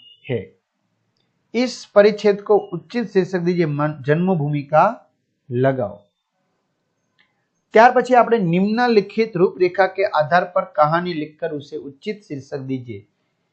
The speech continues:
એક રાજા, બરાબર? તો રાજા ઓર મકડી. સરસ મજાના મુદ્દા પરથી તમે વાર્તા છે મિત્રો લખી શકશો. વીડિયો પોઝ કરતો જવાનો, વાર્તા તમારે લખતી જવાની છે.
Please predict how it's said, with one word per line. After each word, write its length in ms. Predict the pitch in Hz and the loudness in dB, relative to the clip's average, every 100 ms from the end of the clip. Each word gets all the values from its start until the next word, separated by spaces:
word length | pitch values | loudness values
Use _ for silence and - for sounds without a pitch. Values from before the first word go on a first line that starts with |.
| _ - | _ -2
એક 220 | 180 175 | -2 2
રાજા, 540 | 147 151 160 196 214 - _ _ | 4 4 6 4 2 -6 _ _
બરાબર? 320 | 143 214 247 135 - _ _ - _ _ _ _ _ | 2 4 4 0 -6 _ _ -20 _ _ _ _ _
તો 140 | 156 | 0
રાજા 460 | 143 143 151 202 208 | 4 4 6 6 6
ઓર 300 | 156 180 226 - _ _ | 4 2 2 -2 _ _
મકડી. 680 | 131 139 170 190 151 117 - _ _ _ _ _ _ _ _ _ _ _ _ _ _ _ | -4 0 0 2 2 0 -10 _ _ _ _ _ _ _ _ _ _ _ _ _ _ _
સરસ 280 | - 185 185 | 0 2 2
મજાના 340 | 175 180 185 | 2 2 2
મુદ્દા 300 | 165 160 170 | 0 2 2
પરથી 240 | 170 156 160 | 2 -2 -6
તમે 240 | 151 151 | -4 0
વાર્તા 340 | 139 135 - | 0 0 0
છે 160 | 160 160 | -2 -2
મિત્રો 300 | 139 131 147 | -12 -8 -6
લખી 580 | 127 123 - 196 262 - _ _ _ _ - | -6 -6 -2 -2 -2 -14 _ _ _ _ -14
શકશો. 280 | 156 - | -10 -4
વીડિયો 240 | 135 139 156 | -2 0 0
પોઝ 260 | 151 156 | 0 -2
કરતો 300 | 156 202 202 | 0 0 2
જવાનો, 360 | 190 170 156 135 | 6 6 4 2
વાર્તા 300 | 131 127 156 | 0 0 -2
તમારે 580 | 139 127 127 165 254 269 _ _ _ - | -4 -4 -2 0 -2 -8 _ _ _ -4
લખતી 340 | 226 208 240 | -4 0 2
જવાની 380 | 220 220 208 208 | 8 8 8 2
છે. 340 | 196 196 196 | -2 -2 -4